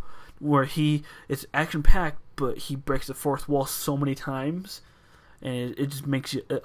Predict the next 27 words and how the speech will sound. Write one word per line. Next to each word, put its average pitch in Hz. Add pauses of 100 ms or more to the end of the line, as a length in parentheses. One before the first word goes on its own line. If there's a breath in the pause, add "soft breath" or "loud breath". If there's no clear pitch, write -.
hilarious. 131 (540 loud breath)
Um, 127 (400)
I 156
like 151
those 156
kind 127 (120)
of, 147
I 151
like 165
movies 151
that 135
make 147
me 143
laugh, 135 (560 loud breath)
um, 123 (800)
make 147
me 147
say 147
"yeah" 143
at -
the 131
screen, 135
like, 120
action 135
packed. 139
Uh, -
um, 127